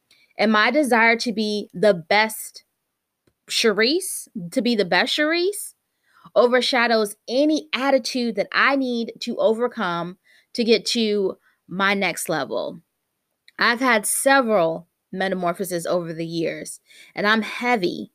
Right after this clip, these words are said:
on the elevation part, and that execution. Now let's talk about accountability and what it could look like for you. 'Cause, you know, I always have a call to action.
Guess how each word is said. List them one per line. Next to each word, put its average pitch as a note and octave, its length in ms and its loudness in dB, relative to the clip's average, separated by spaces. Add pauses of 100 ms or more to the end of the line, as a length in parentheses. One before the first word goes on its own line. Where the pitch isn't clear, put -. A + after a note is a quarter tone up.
(140)
on E3+ 160 0
the D#3+ 100 4
elevation D#3 580 2
part, A#2+ 340 -4 (400)
and E3 180 0
that E3 80 2
execution. D#3 800 -6 (1160)
Now D#4+ 80 4
let's B4+ 200 6
talk C5 200 4
about C#4 340 6
accountability G3+ 920 0 (1080)
and G3 500 -2
what A3+ 200 4
it A3+ 100 2
could G#3+ 140 -4
look G#3 180 -2
like F3 240 0
for G3 200 -6
you. F3 600 -6 (280)
'Cause, G3 160 -4
you G3+ 80 -2
know, F#3+ 100 0
I E3 100 2
always G#3+ 200 2
have G3 180 -2
a F3+ 40 -6
call F#3 240 -2
to - 140 -4
action. - 600 -6